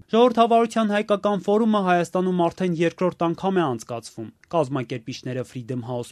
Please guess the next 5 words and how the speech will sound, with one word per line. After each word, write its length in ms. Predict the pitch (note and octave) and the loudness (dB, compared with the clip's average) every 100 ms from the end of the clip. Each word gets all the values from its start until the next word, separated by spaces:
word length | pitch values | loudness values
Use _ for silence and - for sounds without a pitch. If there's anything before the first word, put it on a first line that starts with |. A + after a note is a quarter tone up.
| B2+ | -8
միջազգային 480 | A#2+ A#2 - B2 A#2+ | -6 -8 -8 -8 -6
իրավապաշտպան 640 | A#2+ A#2 A#2+ A#2+ - A#2+ A2 | -6 -6 -8 -10 -12 -12 -10
կազմակերպությունն 880 | A#2+ A#2 C3 C3+ D#3+ G#3 - A#3 A3+ | -8 -8 -8 -6 -6 -6 -6 -2 0
ու 80 | A#3+ A3 | 0 -2
իրազեկ 360 | A3 F#3+ C#3 | 2 2 0